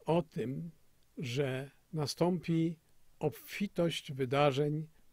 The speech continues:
po tej dacie, dwudziesty pierwszy grudnia dwa tysiące dwunastego roku. Obfitość skierowana na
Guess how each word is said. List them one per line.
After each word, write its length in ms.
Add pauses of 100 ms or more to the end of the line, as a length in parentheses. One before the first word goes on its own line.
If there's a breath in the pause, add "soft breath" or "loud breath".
po 140
tej 200
dacie, 580
dwudziesty 540
pierwszy 360
grudnia 380
dwa 180
tysiące 480
dwunastego 640
roku. 340 (460 loud breath)
Obfitość 720
skierowana 840 (540 loud breath)
na 500